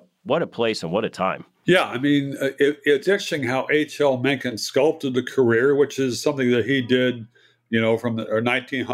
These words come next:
Speaker 2: early nineteen hundreds onwards. He made a lot of good ta-, tactical and strategic decisions. Um, during World War Two, um, he was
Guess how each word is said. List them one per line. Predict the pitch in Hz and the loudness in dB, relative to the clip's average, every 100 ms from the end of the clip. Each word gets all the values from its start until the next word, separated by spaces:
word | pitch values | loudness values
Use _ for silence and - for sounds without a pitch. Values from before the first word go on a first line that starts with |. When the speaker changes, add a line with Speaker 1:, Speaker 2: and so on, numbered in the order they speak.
| - | 0
Speaker 2:
early | 139 131 120 | 2 4 2
nineteen | 127 135 104 | 0 -2 -2
hundreds | 113 110 101 | -2 -2 0
onwards. | 127 175 143 113 117 - | 0 0 2 2 0 -2
He | 123 | -2
made | 120 117 | 0 0
a | |
lot | 107 120 117 | 2 2 0
of | 113 | 2
good | 117 110 | 2 2
ta-, | - 113 101 _ - | -2 -6 -6 _ -4
tactical | 139 127 - 110 | -2 -2 -2 -2
and | 104 | -2
strategic | 123 - 135 117 104 | -4 -2 -4 -4 -8
decisions. | 101 - 175 175 113 110 - _ - - _ - | -12 0 0 2 0 -2 -8 _ -20 -20 _ -2
Um, | 117 117 117 117 - | 0 0 -2 -6 0
during | 151 170 147 | 2 2 2
World | 151 160 | 2 2
War | 135 135 127 | 2 2 2
Two, | - 190 214 139 120 123 | 0 0 4 4 2 2
um, | 120 113 113 110 110 | 2 4 2 0 -6
he | 110 135 | -2 2
was | 127 120 101 | 2 2 -2